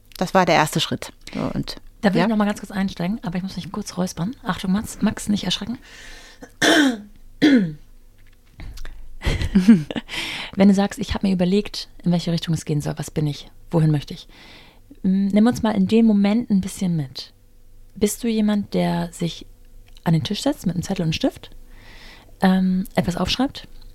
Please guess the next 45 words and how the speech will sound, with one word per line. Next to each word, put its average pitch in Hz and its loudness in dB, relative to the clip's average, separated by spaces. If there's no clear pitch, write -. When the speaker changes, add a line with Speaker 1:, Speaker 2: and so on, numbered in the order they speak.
Speaker 2:
äh, 180 -2
vielleicht 180 -4
zu - 0
einem 180 4
Coach 233 -2
geht, 254 0
zu - -6
einer 175 0
Coachin 226 0
geht, 208 -2
ähm, 185 0
oder 190 2
s-, 180 -4
machst 190 0
du - -12
das 190 -4
so, 190 -8
ist - -12
das 196 -4
so 202 -10
was 175 -6
beiläufig, 233 -2
lei-, 220 0
Beiläufiges, 233 0
was 185 -6
so, 175 -4
äh, 208 -10
vorm 196 0
Schlafengehen 220 0
passiert, 233 -2
oder 185 0
bist - -6
du 196 0
dir 185 -2
deiner 180 2
sehr 170 0
sicher 170 -4
und 170 -6
sehr - -12
klar? 220 -4
Wie 208 0
gehst - 2
du 202 0
da 180 2
vor? 143 -2